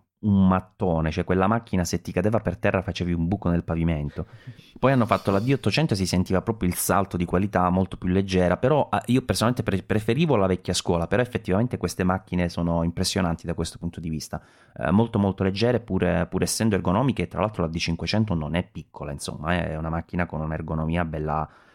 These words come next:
Speaker 1: eh, bella massiccia, cioè ci metti tutta la mano, bella ampia, insomma,
Speaker 2: Sì,
Speaker 1: fa
Speaker 2: sì, è,
Speaker 1: eh.
Speaker 2: è, è stata studiata proprio come, è, è stata presentata come una D cinque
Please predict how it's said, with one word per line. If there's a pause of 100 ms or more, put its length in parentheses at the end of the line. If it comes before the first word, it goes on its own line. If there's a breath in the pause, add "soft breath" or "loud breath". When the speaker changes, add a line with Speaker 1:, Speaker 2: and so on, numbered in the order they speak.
(140 soft breath)
Speaker 1:
eh,
bella
massiccia,
cioè
ci
metti
tutta
la
mano,
bella
ampia,
insomma,
Speaker 2:
Sì,
Speaker 1:
fa
Speaker 2:
sì,
è,
Speaker 1:
eh. (280 soft breath)
Speaker 2:
è,
è
stata
studiata (320)
proprio
come,
è,
è
stata
presentata
come
una
D
cinque